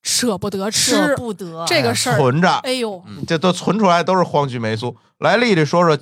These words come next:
Speaker 3: 都是什么东西里会有黄曲霉素吧？大家听完回家就把这些地儿都检查检查。
Speaker 1: 翻一翻，嗯。
Speaker 3: 哎，检查检查。
Speaker 2: 粮食、豆类、坚果和油和油作物、油脂和油作物，
Speaker 1: 对。
Speaker 2: 这几个是最多的地方。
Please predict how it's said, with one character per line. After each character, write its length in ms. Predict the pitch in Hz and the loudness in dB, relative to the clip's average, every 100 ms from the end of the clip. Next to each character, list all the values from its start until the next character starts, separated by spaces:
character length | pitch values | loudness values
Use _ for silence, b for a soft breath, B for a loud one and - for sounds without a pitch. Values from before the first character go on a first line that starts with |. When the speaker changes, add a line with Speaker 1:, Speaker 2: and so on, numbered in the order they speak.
| _ _ | _ _
Speaker 3:
都 160 | 190 208 | 0 2
是 160 | 180 | 2
什 140 | 160 185 | 0 0
么 60 | |
东 140 | 202 160 | 0 0
西 120 | 151 | -2
里 100 | 117 | -2
会 200 | - 135 | -2 -2
有 100 | 110 | 0
黄 180 | 117 120 | -2 -2
曲 120 | 113 | -4
霉 120 | 101 | -6
素 200 | 107 117 | -6 -4
吧？ 180 | 95 - | -4 -4
大 100 | 269 | -2
家 100 | 247 | -2
听 160 | 254 240 | 0 0
完 120 | 185 | 0
回 120 | 196 | 0
家 120 | 185 214 | -2 -2
就 120 | 160 - | -4 -4
把 80 | - | -6
这 120 | - | -6
些 140 | 190 | -6
地 100 | 196 | -2
儿 40 | 196 | -2
都 100 | 185 | -4
检 160 | - | -4
查 160 | 339 320 | -2 0
检 80 | 311 | -2
查。 0 | |
Speaker 1:
翻 20 | |
一 40 | |
翻， 340 | 240 - - - | -6 -8 -10 -12
嗯。 100 | 233 | -4
Speaker 3:
哎， 260 | 190 185 127 | 0 2 2
检 160 | 107 | 0
查 100 | 113 | -2
检 140 | 120 92 | -2 -4
查。 180 | - - _ _ _ _ | -10 -14 _ _ _ _
Speaker 2:
粮 380 | 226 220 196 330 | -4 -2 0 -2
食、 320 | - 247 - _ - | -4 -4 -6 _ -2
豆 300 | 381 302 190 | 0 2 -2
类、 340 | 180 156 - | -6 -10 -12
坚 320 | - 339 349 339 | -6 -4 -4 -6
果 240 | 165 117 | -10 -10
和 260 | - 196 202 | -10 -10 -8
油 380 | 190 170 185 | -6 -4 -4
和 220 | 254 214 214 | -4 -6 -6
油 200 | 180 226 | -6 -4
作 160 | 311 | -4
物、 200 | 294 269 | -4 -6
油 180 | 214 302 | -4 -4
脂 160 | 247 175 | -4 -10
和 100 | 196 | -8
油 120 | 220 | -6
作 160 | 262 | -6
物， 140 | 269 226 | -6 -8
Speaker 1:
对。 180 | 226 - | -10 -8
Speaker 2:
这 160 | 349 254 | -6 -6
几 160 | 185 | -8
个 140 | 165 175 | -12 -10
是 240 | - 202 | -10 -8
最 220 | - 277 | -6 -6
多 160 | 208 190 | -4 -6
的 80 | 170 | -8
地 120 | 160 | -14
方。 200 | 170 | -20